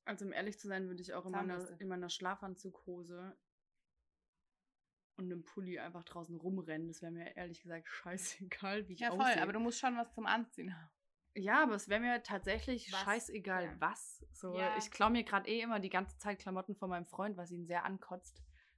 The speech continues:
Speaker 1: Was ich
Speaker 2: Ja.
Speaker 1: auch sehr witz-, wi-, witzig finde, weil es auch eigentlich total normal. Ich meine, es gibt doch immer jemanden, der coolere Klamotten als du hast.
Speaker 2: Ach so, ja.
Speaker 1: Wo du dir dann einfach T-Shirts und Pullis und das ganze Leben und die ganzen Autos und ein ganzes Haus, du klaust dir alles und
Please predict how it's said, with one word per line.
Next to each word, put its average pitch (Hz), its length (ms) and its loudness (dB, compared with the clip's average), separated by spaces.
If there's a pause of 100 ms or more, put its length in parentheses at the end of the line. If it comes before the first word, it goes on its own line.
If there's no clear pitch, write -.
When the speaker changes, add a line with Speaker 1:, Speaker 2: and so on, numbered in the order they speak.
Speaker 1:
Was 190 160 -6
ich 190 60 -2
Speaker 2:
Ja. 190 80 -2
Speaker 1:
auch 202 40 -6
sehr 196 240 -2
witz-, 220 280 -4
wi-, 226 200 -4
witzig 202 300 -8
finde, 185 140 -6
weil 190 80 0
es 208 80 -4
auch 262 60 0
eigentlich 403 240 2
total 277 260 2
normal. 185 540 2 (520)
Ich - 80 -8
meine, 214 140 2
es 208 100 -6
gibt 240 160 -6
doch 226 80 -4
immer 269 200 0
jemanden, 247 460 0
der 190 320 -4 (340)
coolere 277 460 0
Klamotten 226 500 -2
als - 280 -6
du 190 180 -8
hast. 247 420 -4
Speaker 2:
Ach - 40 -20
so, - 400 -10
ja. - 160 -8
Speaker 1:
Wo 220 100 2
du 214 100 2
dir 208 140 4
dann 202 100 6
einfach 196 300 0
T-Shirts 226 560 2
und 190 160 -4
Pullis 214 500 0
und 190 120 -2
das 202 120 -6
ganze 185 240 -2
Leben 214 440 6
und 202 180 2
die 202 140 -2
ganzen 190 280 0
Autos 208 460 -2
und 202 140 -4
ein 185 40 -8
ganzes 202 360 -8
Haus, 247 280 4
du 240 80 -6
klaust - 320 0
dir 233 140 2
alles 226 380 0
und 190 480 -6